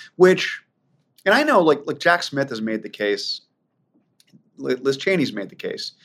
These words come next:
that Trump fully knew he lost. And I'm telling you, I think he believed that he could actually get back into the White House.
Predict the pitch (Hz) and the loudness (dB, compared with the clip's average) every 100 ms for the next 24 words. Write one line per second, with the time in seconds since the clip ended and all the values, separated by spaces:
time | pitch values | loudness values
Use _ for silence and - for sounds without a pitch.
0 | - - - _ _ 127 123 156 139 135 | -20 -20 -20 _ _ -6 0 4 2 0
1 | - 143 131 120 117 117 110 104 95 87 | 2 4 4 2 0 -2 0 0 0 -2
2 | - - - _ _ _ _ _ _ _ | -6 -14 -16 _ _ _ _ _ _ _
3 | 131 135 147 160 139 131 120 117 123 113 | 2 4 4 2 4 4 4 4 0 -6
4 | 110 110 113 110 107 101 98 104 98 - | -6 -4 0 0 -2 -8 -8 -2 -2 -4
5 | - 98 92 90 98 92 90 90 90 95 | -10 -10 -8 -8 -6 -6 -10 -12 -8 -6
6 | 87 78 | -6 -10